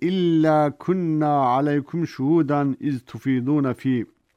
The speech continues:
شما ملتی کو هر گلای عمل که انجام بدون،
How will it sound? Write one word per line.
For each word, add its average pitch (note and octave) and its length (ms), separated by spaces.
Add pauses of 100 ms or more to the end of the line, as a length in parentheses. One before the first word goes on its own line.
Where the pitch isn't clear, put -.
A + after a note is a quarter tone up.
(760)
شما G3 400
ملتی E3+ 540
کو F#3 180 (120)
هر G3 180
گلای E3+ 200
عمل F3+ 360
که - 240
انجام E3 460
بدون، D3+ 420